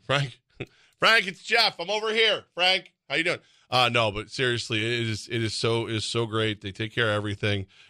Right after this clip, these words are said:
Get your free inspection scheduled now at U S X pest dot com.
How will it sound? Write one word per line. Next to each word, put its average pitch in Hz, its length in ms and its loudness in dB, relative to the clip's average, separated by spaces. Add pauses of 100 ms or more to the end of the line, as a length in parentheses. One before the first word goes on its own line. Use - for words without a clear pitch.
(120)
Get - 160 -4
your 104 80 0
free 113 280 -2
inspection 107 500 -2
scheduled 101 360 -4
now 98 200 0
at 85 80 -12
U 104 300 -4
S 107 240 -4
X 98 340 -4 (280)
pest 120 500 -2
dot 98 340 -2
com. 131 360 -2